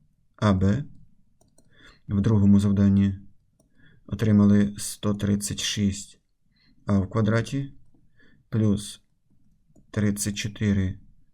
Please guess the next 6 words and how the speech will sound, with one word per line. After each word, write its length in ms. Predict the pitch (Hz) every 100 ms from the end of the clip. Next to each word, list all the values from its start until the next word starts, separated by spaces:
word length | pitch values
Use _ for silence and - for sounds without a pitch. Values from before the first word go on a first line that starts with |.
| _ _
б 280 | 98 95 98
в 140 | 92
квадраті. 580 | - 104 107 107 143 143 - _ _ _ _ _ _ _ _ _ _ _ -
В 440 | 104 104 110 107
третьому 440 | 101 113 104 107 101
завданні 680 | 107 101 104 104 104 101